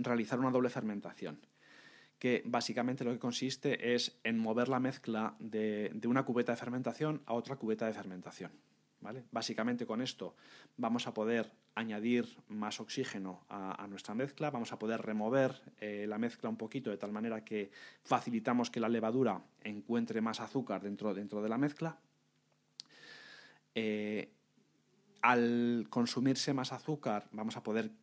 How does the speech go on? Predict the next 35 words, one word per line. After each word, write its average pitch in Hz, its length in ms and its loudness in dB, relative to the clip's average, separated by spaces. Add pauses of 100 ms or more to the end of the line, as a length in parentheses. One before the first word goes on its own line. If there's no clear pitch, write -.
(100)
clarificar 120 880 2
y 117 80 -2
mejorar 110 460 0
el 107 80 2
sabor 107 460 2 (120)
de, 98 380 -6
de 104 140 -4
nuestra 110 240 -2
cerveza, 147 440 0 (440)
pero 127 480 4
también 117 260 2
tiene 117 180 4
los 110 140 6
riesgos 123 520 2
de, 107 540 -2
de 98 340 -6
que 101 220 -6
al, 101 300 -2
al 104 180 -4
incorporar 107 720 -4
más 104 320 -4
utensilios 110 840 0
y 104 100 -8
al 98 220 -4
mover 101 320 0
un 110 100 0
poquito, 107 460 -4
un 120 100 -6
poco 107 500 2
la 104 140 2
mezcla 117 280 0
y 117 40 -2
demás, 127 280 0 (300)
eh, 104 200 -4
podemos 113 640 2